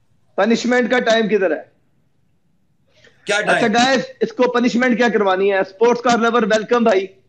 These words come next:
Speaker 1: Well
Speaker 2: वालेकुम
Speaker 1: played।
Speaker 2: अस्सलाम वरहमतुल्लाहि
Speaker 1: तो यार मैच नहीं चला,
Speaker 2: मतलब
Speaker 1: क्या खेलना था हमने?
Speaker 2: कोई बात
Speaker 1: हमने
Speaker 2: नहीं, कोई
Speaker 1: क्या खेलना था?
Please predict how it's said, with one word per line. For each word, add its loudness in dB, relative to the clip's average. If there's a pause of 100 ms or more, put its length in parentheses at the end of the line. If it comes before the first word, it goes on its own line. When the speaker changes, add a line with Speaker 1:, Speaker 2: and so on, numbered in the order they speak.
(500)
Speaker 1:
Well 0
Speaker 2:
वालेकुम 2
Speaker 1:
played। -6
Speaker 2:
अस्सलाम -4
वरहमतुल्लाहि 0
Speaker 1:
तो 0
यार 2
मैच 0
नहीं -6
चला, 0
Speaker 2:
मतलब 0
Speaker 1:
क्या 2
खेलना -2
था -2
हमने? -6 (1000)
Speaker 2:
कोई -2
बात 0
Speaker 1:
हमने -6
Speaker 2:
नहीं, 0
कोई 0
Speaker 1:
क्या 0
खेलना -4
था? -2